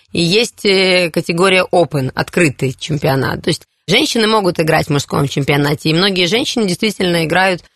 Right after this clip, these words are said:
наравне с мужчинами. Но это очень маленький процент. Почему так происходит?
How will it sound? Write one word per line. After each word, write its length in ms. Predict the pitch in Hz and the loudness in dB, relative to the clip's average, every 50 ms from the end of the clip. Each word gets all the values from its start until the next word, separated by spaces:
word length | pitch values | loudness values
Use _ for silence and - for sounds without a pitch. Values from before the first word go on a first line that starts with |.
| _ _ - | _ _ -4
наравне 480 | 165 165 160 160 156 151 175 185 202 190 | -2 0 2 2 2 2 2 2 0 0
с 100 | - - | -2 -2
мужчинами. 580 | 190 180 - - - 180 147 143 139 135 139 | -2 -2 0 0 0 0 0 2 2 2 2
Но 200 | 143 170 196 202 | 2 2 2 0
это 160 | 196 180 190 | 0 0 0
очень 220 | 180 170 - - 180 | -2 0 0 0 2
маленький 420 | 180 180 175 165 151 143 - 160 | 4 4 2 2 0 -2 -4 -6
процент. 480 | 151 - - 156 - - 247 285 285 - | -4 -2 -4 -2 -2 -2 -2 -2 -2 -2
Почему 380 | - 165 - - 202 214 220 | -6 -6 -4 -2 -2 0 0
так 160 | 202 214 170 - | 0 -2 -4 -2
происходит? 680 | - 196 196 190 - - - 277 - 247 247 220 | -2 0 0 0 -2 -4 -4 -2 0 0 0 -2